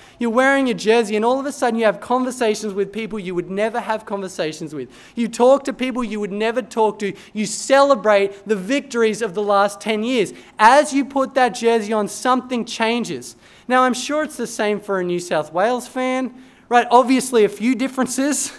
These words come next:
<laughs> right? Like, you can't celebrate really anything. So maybe you just talk about how Greg Inglis should have played for New South Wales and you still haven't let that go.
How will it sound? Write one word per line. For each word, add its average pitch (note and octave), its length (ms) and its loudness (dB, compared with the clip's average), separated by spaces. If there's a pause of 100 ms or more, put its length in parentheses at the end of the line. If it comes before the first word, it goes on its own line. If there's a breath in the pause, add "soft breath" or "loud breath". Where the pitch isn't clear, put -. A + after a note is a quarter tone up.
(160 loud breath)
<laughs> - 180 -20
right? C4+ 340 6
Like, G#3 220 4
you G#3 80 -10
can't B3+ 320 2
celebrate G#3 520 2
really A3 360 0
anything. C#4 640 2 (280 loud breath)
So C4+ 180 2
maybe D#4 360 2
you D4 140 0
just B3+ 240 -6
talk B3 220 4
about A3+ 300 2
how G#3 140 4
Greg G3+ 280 2
Inglis A3 340 0
should G#3 200 0
have G#3+ 140 -4
played G#3 280 0
for G#3+ 140 -6
New F#3+ 160 -6
South G3+ 260 -4
Wales E3 340 0
and E3 120 -4
you D#3+ 40 -6
still A3+ 280 2
haven't G#3+ 200 2
let G3+ 200 2
that G3+ 180 4
go. E3 160 2